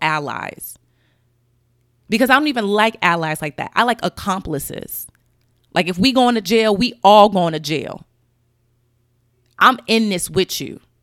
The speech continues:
I'm, I'm down with you. That's what I need. I need white women who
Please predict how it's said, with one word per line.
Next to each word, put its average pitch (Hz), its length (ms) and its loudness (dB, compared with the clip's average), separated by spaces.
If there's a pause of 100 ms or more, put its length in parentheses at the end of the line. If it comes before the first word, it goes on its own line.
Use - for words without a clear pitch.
(280)
I'm, 196 280 2 (220)
I'm 202 320 2
down 196 480 2
with 170 320 -4
you. 92 200 -10 (160)
That's 220 220 4
what 202 120 0
I 180 140 4
need. 143 360 -8
I 180 80 4
need 196 160 -4
white 180 360 -2
women 190 260 -2
who 190 180 2